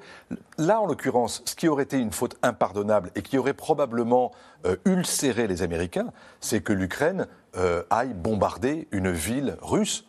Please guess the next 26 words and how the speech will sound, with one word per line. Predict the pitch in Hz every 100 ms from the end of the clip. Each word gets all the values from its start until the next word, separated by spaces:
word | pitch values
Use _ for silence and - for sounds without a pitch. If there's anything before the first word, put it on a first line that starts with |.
| -
pour | 107
leur | 87
montrer | 98 101 156
ce | -
que | 117
ça | 123
fait | - 214
de | 165
ne | 92
plus | - 104
avoir | 101
d'électricité, | 104 98 - 90 - - 113 113
euh, |
pendant, | 90 92 90 104 101
euh, | 87
trente-six | - 104 87 - 110 107
ou, | 95 92
euh, | 92 - -
ou | 98
soixante-douze | 107 - 104 95 92
heures. | 90 85 - -
Ce | 202
n'est |
pas | 220 196
le |
cas. | - 92